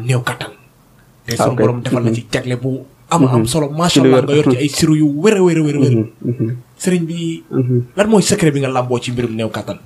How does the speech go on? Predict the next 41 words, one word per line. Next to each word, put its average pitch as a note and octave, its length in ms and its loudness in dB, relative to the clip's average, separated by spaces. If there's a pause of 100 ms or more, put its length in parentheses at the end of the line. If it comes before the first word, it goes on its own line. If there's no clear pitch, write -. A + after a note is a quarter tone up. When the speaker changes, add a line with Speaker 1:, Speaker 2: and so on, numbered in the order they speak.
(160)
Speaker 2:
Waaw, D3 180 2
kooku D#3 220 4
moom D3+ 180 6
dafa D3 160 2
si D#3 60 6
sawar D3 260 2
bu B2 80 -2
baax C3+ 140 2
a - 20 0
baax, C3+ 140 2
ndax D3 100 0
wax C#3+ 100 4
dëgg D3+ 140 4
yàlla, C3 180 2 (920)
euh, C3 300 6 (140)
dañu C3 140 0
si C#3+ 100 2
am D3 160 6
ndimbal C#3+ 280 4
bu C3+ 100 2
baax C3+ 220 4
a C#3 40 0
baax B2 140 0
a C3 40 -2
baax B2 120 2
a A#2+ 40 0
baax, B2 140 0
xam C#3 160 0
ko C3+ 80 0
lool. C3 240 4 (760)
Ndax C#3 200 4
loolu D#3+ 160 6
yi D#3+ 60 4
dañu D3+ 120 6
doon E3 140 6
loo D#3 80 4
xam C#3 80 -4
dañu C#3+ 100 2
ko D#3+ 140 6
gëstu D3+ 240 2 (220)
trop. C#3 220 2